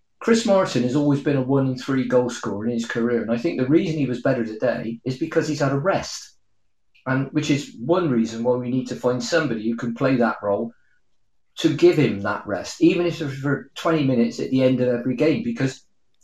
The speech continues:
we need a tall player in both penalty areas. Because if you looked at the sides lining up today, it was like Land of the Giants, you know. And then, and then when, when, uh, Atkinson goes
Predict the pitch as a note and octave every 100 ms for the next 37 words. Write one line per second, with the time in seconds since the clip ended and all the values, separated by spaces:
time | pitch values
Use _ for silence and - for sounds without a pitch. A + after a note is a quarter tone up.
0 | _ C3+ C#3 D#3 F#3 F3+ - C#3 - D3+
1 | C3+ - C#3+ B2 A2+ - C3+ B2+ - B2+
2 | B2 - E3 E3 - G#2+ G2 F#2+ F#2+ F#2
3 | - - B2+ D3+ - C#3+ F#3+ F#3+ A3+ -
4 | - C#3 - D3+ A#2 C3 C3+ C3 B2+ C3
5 | - - A2+ - - _ _ _ _ _
6 | _ - D#3+ - E3+ E3+ D#3+ D3+ D3+ C#3+
7 | C3 A#2 E3+ G#3 B2 A2+ - - - _
8 | _ _ _ _ - D3 C#3 D3+ E3+ E3
9 | D3 E3 F#3+ E3 E3 D3+ C#3+ C#3+ C3+ C3+
10 | - B2 A#2+ A#2+ A#2 - - - D3+ -
11 | G#2+ G2+ F#2+